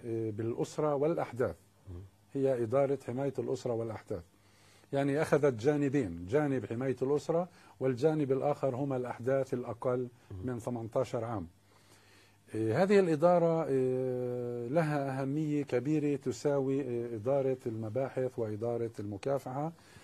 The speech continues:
Speaker 1: لما لهذا الموضوع من أهمية. أخي محمود، إحنا يعني، إيه، إيه، هذه الإدارة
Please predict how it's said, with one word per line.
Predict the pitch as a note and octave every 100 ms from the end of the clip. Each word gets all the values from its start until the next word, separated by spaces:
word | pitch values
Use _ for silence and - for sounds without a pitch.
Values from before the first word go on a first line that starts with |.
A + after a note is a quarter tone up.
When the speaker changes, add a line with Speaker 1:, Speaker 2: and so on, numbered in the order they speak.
| - C3
Speaker 1:
لما | D3+ C#3+
لهذا | C3 D3 C#3
الموضوع | B2+ B2 A2+ C3+ C#3
من | B2 A#2+
أهمية. | A#2 A#2+ C3 C#3 F2+ E2 - - - - - - - - - - - - - - - -
أخي | F3 G3
محمود، | E3+ D#3 G3 F#3+
إحنا | E3 E3 E3+ D#3+
يعني، | C#3+ C#3 C#3 C#3
إيه، | C#3 - B2 A#2+ A#2+ A#2+
إيه، | A#2+ A#2+ A#2 A#2 A#2 A#2 A2+ A2+ A2+
هذه | F3+ F3+
الإدارة | D3 C3 D#3 D#3 D3+